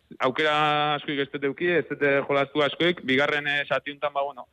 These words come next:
e, lesioa tarteko, ba, bueno, neu ere aukera gehixo noi, e, eukitzen, e, gustora noi, eta, bueno, azkenean, e, <laughs> hori ere, ba, Realak, ba, temporada mailan ikusiko, ez? E, a ber, e, zelako importantzeak aten, e, nahi deuen segitzi hau, ez? Eta,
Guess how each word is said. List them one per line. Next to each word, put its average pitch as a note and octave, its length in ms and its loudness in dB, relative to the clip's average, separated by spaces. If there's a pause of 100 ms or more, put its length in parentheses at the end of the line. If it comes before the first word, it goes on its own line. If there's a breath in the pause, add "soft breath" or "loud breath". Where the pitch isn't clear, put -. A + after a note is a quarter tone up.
(560)
e, C3 580 4
lesioa C#3+ 420 2
tarteko, D3+ 400 2
ba, D3+ 120 4 (280)
bueno, C3+ 260 -6 (100)
neu D3 160 -2
ere D3+ 180 2
aukera D3+ 340 0
gehixo D3+ 200 -6
noi, D3 160 -4
e, D3 340 0
eukitzen, F3+ 460 -2
e, C3+ 80 0 (280)
gustora D3+ 340 2
noi, F3 200 4
eta, A#2 220 2
bueno, A#2 140 -2
azkenean, D3 340 0
e, C#3+ 600 0
<laughs> - 480 -8
hori D3 180 4
ere, D3+ 160 4
ba, C3 160 4
Realak, C#3+ 280 2
ba, B2 200 0
temporada C#3 360 0
mailan C#3 240 -2
ikusiko, A#2+ 420 -2
ez? C3 120 -2
E, B2 240 2
a B2 100 2
ber, B2+ 160 2
e, B2+ 80 4 (160)
zelako B2+ 360 0
importantzeak B2+ 640 0
aten, D#3+ 200 -2
e, A#2+ 300 2
nahi B2 140 2
deuen B2+ 220 0
segitzi B2+ 400 0
hau, C#3+ 140 6
ez? G3 160 0
Eta, A#2 200 0